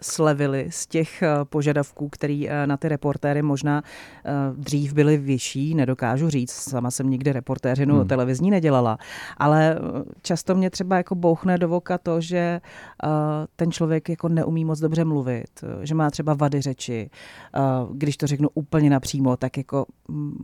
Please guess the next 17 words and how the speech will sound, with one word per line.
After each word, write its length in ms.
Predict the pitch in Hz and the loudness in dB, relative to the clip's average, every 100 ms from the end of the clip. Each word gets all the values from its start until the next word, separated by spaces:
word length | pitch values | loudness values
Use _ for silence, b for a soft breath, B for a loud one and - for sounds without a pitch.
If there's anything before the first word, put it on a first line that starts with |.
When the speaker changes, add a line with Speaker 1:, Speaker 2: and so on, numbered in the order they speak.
| - | -10
Speaker 1:
možná, 500 | 151 147 147 139 139 | -8 -4 -2 2 2
že 180 | 143 147 | 4 4
na 300 | 147 143 - | 4 4 2
obraz 300 | 147 143 143 | 2 0 0
se 200 | - 156 | -4 -4
kolikrát 460 | - 143 131 143 143 | 2 2 2 -2 -2
dostane 440 | 139 139 - 143 | -2 -2 0 0
člověk, 300 | 147 151 143 | 0 -2 -2
který 200 | 139 139 | -2 -4
by 80 | 139 | -4
se 100 | - | -4
tam 120 | 143 | -2
třeba 220 | 139 143 | -2 -2
před 200 | 139 147 | -2 -2
dvaceti 480 | 139 135 135 143 135 | -2 -2 0 -2 -2
lety 200 | 143 165 | -2 0
nedostal, 560 | 165 156 196 - 104 | 0 0 -4 -6 -6